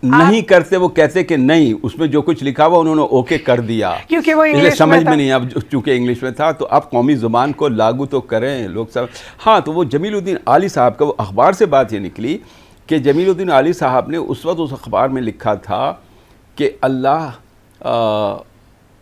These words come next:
Speaker 1: हाँ, बसीरत बसीरत किसी उम्र में भी आ सकती है, ज़रूरी नहीं है कि आपको अस्सी साल में या सत्तर साल में आए, हो सकता है कि दस बारह साल का लड़का, उसको भी बसीरत हो।
Speaker 2: तो, अ,
Speaker 1: ये जमीनुद्दीन आली साहब ने
Speaker 2: जब आपको आई, आपकी क्या उम्र थी?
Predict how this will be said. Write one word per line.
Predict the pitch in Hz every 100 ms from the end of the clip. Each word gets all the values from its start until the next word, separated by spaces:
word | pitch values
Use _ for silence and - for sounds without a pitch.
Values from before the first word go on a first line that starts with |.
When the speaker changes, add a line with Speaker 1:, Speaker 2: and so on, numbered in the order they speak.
| _ -
Speaker 1:
हाँ, | - - 147 87 - - -
बसीरत | 104 151 - 254 196 120 - _ _ - 107
बसीरत | 139 - 190 226 - -
किसी | 156 - 254
उम्र | 240 233 214
में | 190
भी | 165
आ | 156 135
सकती | 131 - 139
है, |
ज़रूरी | 110 131 170 190
नहीं | 131 139 202
है | 185 117 - - -
कि | 156
आपको | - 139 - -
अस्सी | 147 - 175
साल | - 127 156
में | 160 165
या | 143
सत्तर | - 143 170
साल | 151 139 131
में | 135 123
आए, | 135 196 -
हो | -
सकता | 151 156 - 147
है | 165 180
कि | 180 175
दस | 113 135 120
बारह | 120 131
साल | 143 147
का | 139 139
लड़का, | 120 127
उसको | 165 123 131
भी | 160
बसीरत | 175 - 143 110 - 117
हो। | 95
Speaker 2:
तो, | 233
अ, | 247 240
Speaker 1:
ये | 185
जमीनुद्दीन | 165 165 165 151
आली | 139
साहब | 139 113
ने | 110
Speaker 2:
जब | 233 254
आपको | 240 226 233 285
आई, | 247 262
आपकी | 233 233 -
क्या | 233 233
उम्र | 214 196
थी? | -